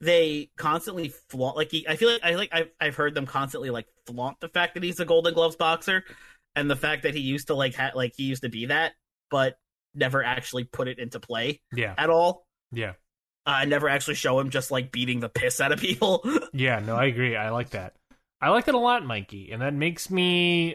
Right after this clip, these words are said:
Speaker 2: uh, very, uh, interested about what would be potentially next for King Corbin. I have ideas of where you could be going.
Speaker 1: I guess we'll see.
Speaker 2: Hmm.
Speaker 1: I guess we'll see. Uh,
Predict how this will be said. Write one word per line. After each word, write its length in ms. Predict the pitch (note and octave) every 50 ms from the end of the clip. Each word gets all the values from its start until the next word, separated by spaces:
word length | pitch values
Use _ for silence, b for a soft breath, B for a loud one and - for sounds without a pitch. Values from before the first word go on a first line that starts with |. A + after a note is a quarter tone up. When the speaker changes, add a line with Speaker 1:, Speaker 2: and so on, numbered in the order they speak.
| - _ -
Speaker 2:
uh, 460 | D3+ C#3 C#3+ C#3+ C#3+ C#3+ C#3+ D3+ D3
very, 920 | C3 A#2+ A2+ C#3 D3 F3 G#3+ B3 B3+ A#3+ A#3 A3 A3 G#3+ G#3 G#3 G3 - -
uh, 40 | F3 - - - - - C#3+ C3+ - -
interested 840 | - D#3 E3 F#3 F#3 - G#3+ G3 - - - - B2+ A#2+ A#2+ A#2+ A#2
about 300 | A#2+ A2 B2 A#2+ B2+ B2
what 300 | A2 A#2 C3 D3 - -
would 240 | C3 C3+ C3+ B2 A#2+
be 200 | - C#3 C#3 C3
potentially 680 | - - C#3 C#3 - - D3 C#3+ - - D3+ C#3+ C#3+
next 260 | C3+ C#3+ C#3+ C#3 - -
for 160 | - - C#3
King 300 | - - - D3+ D3+ D3
Corbin. 560 | - - F#3+ - C#4+ D4+ _ - F2 D#2 C#2
I 120 | F#2 G#2
have 300 | A2+ A#2+ C3+ C#3 C#3+ C3
ideas 520 | D3 C#3 C#3 C3 C3+ F#3 A#3+ C4 A3 F3+ E3
of 120 | D3 C3+
where 140 | C#3+ C#3+ C#3+
you 120 | C#3+ D3
could 180 | - - D#3+ D3+
be 120 | E3+ E3+
going. 480 | D#3 - F#3+ A#3+ D4 D4+ - C#2 D2 - _ _ _ _ _ _ _ _ - -
Speaker 1:
I 80 | B2 A2
guess 300 | - A2+ A#2+ - - -
we'll 100 | D3+ D3
see. 460 | - - E4+ F4 D4+ - C3+ C3 _ _ _ -
Speaker 2:
Hmm. 1600 | A#3+ D4 F#4 A4 A4+ G#4+ E4 C4+ B3 A3+ A3 G#3+ G#3 G3+ G3 F#3 F3+ E3+ E3 D#3+ D#3 D3 C#3 C3+ C3 B2+ A#2+ A2+ A2+ A2+ A#2 B2+ _ B B B B B _ _ -
Speaker 1:
I 60 | A#2
guess 300 | A#2 C3+ C3 C3 - -
we'll 100 | - -
see. 380 | - - - - - B2+ A#2+ - _ _ _ _ _ _ _ _ _ _ _ _ _ _ _ _ _ -
Uh, 180 | C3 C3+ C3+